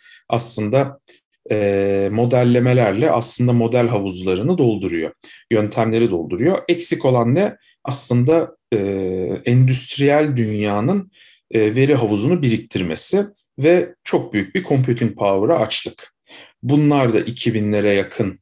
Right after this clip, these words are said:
hatta iki binin biraz da sonunda bunlar da aslında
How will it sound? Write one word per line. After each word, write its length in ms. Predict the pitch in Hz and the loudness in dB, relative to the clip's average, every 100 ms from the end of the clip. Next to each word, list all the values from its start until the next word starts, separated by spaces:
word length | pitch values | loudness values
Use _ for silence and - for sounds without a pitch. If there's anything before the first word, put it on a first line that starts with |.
| - | -6
hatta 280 | 104 - - | -6 -4 -4
iki 240 | 175 - | -4 -6
binin 180 | 98 98 | -6 -4
biraz 300 | 98 92 90 | -2 0 -2
da 60 | 87 | -4
sonunda 640 | - 101 98 98 95 92 - - - | -4 -4 -2 -2 -2 -4 -14 -14 -2
bunlar 340 | 117 117 110 | 2 2 2
da 80 | 95 | 0
aslında 720 | 87 - - 92 90 87 - | 0 -2 -4 -4 -2 -2 -4